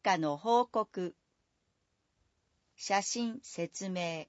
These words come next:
市長を含めた三人が報告書を手にして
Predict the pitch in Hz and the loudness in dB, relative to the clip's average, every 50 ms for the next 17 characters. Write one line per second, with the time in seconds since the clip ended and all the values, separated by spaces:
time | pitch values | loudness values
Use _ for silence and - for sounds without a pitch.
0 | _ _ _ _ _ _ _ _ _ _ _ _ _ _ _ _ _ _ _ _ | _ _ _ _ _ _ _ _ _ _ _ _ _ _ _ _ _ _ _ _
1 | _ _ _ _ _ _ _ _ _ - - 330 359 - - 302 269 233 208 185 | _ _ _ _ _ _ _ _ _ -6 -4 -2 -2 -2 2 2 4 6 6 4
2 | 170 170 180 180 - - 285 285 269 208 - - 156 156 - - 202 208 220 214 | 4 2 0 -4 -2 2 4 4 4 4 2 0 -2 -2 0 -2 -2 -2 -2 -2
3 | 208 202 185 165 151 139 143 131 123 - _ _ _ _ _ _ _ _ _ - | -4 -2 -2 -2 -2 -2 -4 -6 -8 -10 _ _ _ _ _ _ _ _ _ 4
4 | 269 294 311 302 - 311 302 285 - 285 277 - 294 269 220 196 - - 233 214 | 6 6 6 6 6 4 2 2 0 -2 0 2 4 4 4 4 2 0 0 0
5 | 196 175 165 - - - 151 139 131 - | 0 -2 -2 -4 -6 -6 -6 -6 -6 -8